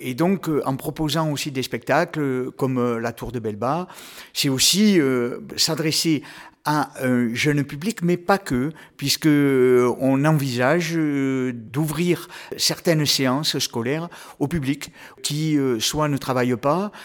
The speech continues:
soit qui, euh, est grand-parent, soit, euh, qui a du temps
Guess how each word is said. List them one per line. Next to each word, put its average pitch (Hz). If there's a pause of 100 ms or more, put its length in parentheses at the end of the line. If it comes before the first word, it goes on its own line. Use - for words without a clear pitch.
soit 170
qui, 156
euh, 135
est 131
grand-parent, 123 (320)
soit, 165
euh, 131
qui 135
a 135
du 127
temps 185